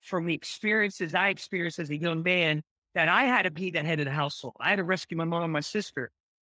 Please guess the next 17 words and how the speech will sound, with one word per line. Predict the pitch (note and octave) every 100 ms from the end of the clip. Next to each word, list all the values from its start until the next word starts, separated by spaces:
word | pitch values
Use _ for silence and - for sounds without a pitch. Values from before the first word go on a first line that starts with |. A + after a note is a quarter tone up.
| -
So | -
when | A3
I | A3
say | - C4
threw | - C4
away | B3 A#3+
that | G3+
story, | - C#4 E4+ C4
George, | D#3 F#3 F#3+ F#3 - _ _
you | E3+
know, | G#3+ A3 G3 -
I, | F#3 G#3 - _ _ F3
I, | G3 G3 - _ -
I, | G#3
that | A3+ B3+
was | G3
no | A#3